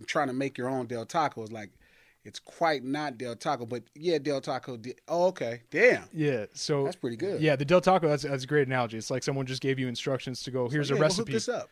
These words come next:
Speaker 2: Here's a recipe. Go, you go to the grocery store, go buy
Speaker 1: You
Speaker 2: your
Speaker 1: know,
Speaker 2: stuff."
Speaker 1: you may not
Speaker 2: Yeah.
Speaker 1: have the proper shells that they use and all that, but
Speaker 2: Yeah.
Speaker 1: this is kind of the idea of what it tastes like.
Speaker 2: Yeah, and so that's, that's the first time we made vaccines starting from that R N A, from that message. Usually we just take the virus, or we'll take the virus protein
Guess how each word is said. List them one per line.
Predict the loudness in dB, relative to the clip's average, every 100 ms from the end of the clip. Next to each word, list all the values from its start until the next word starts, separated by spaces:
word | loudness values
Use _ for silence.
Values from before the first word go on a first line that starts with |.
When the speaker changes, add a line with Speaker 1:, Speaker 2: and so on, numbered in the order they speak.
| 2
Speaker 2:
Here's | 4 6
a |
recipe. | 4 4 -2
Go, | -4 -2
you | 0
go | 4 4
to |
the | 4
grocery | 2 0 -2
store, | -2
go | 0
buy | 0 0
Speaker 1:
You |
Speaker 2:
your | -2
Speaker 1:
know, |
Speaker 2:
stuff." | -2 -2
Speaker 1:
you |
may | -2
not | -4
Speaker 2:
Yeah. | -4
Speaker 1:
have |
the | -2
proper | -2 -2 -2
shells | -4 -2 -2 -2 -4 -4 -8
that | -10
they | -10
use | -8 -8 -8 -8 -10 -10 -12
and | -14
all | -12
that, | -6
but | 0
Speaker 2:
Yeah. | 2
Speaker 1:
this | 2
is | -2
kind | -6 -6 -6
of | -8
the | -10 -8
idea | -10 -10 -10
of | -10
what | -12
it | -12
tastes | -14 -14 -16
like. | -8
Speaker 2:
Yeah, | 0 0 0 -2
and | -4 2
so | 4 6
that's, | 4 2
that's | -4 -2 0 0
the | -2
first | 0 0 0
time | 0
we | 0
made | 0 0
vaccines | 2 0 -2 -4 -4
starting | -2 0 0
from | -4 -4
that | -2 -2
R | -2 -2
N | -4
A, | -8
from | -8 -8
that | -6 -6
message. | -6 -6 -10 -14 0
Usually | 4 6 4 0
we | 0
just | -2 -2
take | -4 -4
the | -2
virus, | 0 0 -2 0
or | 4
we'll | 4 2
take | -2 -4
the | 0
virus | 2 2 -2
protein | -2 -2 -2 -6 -12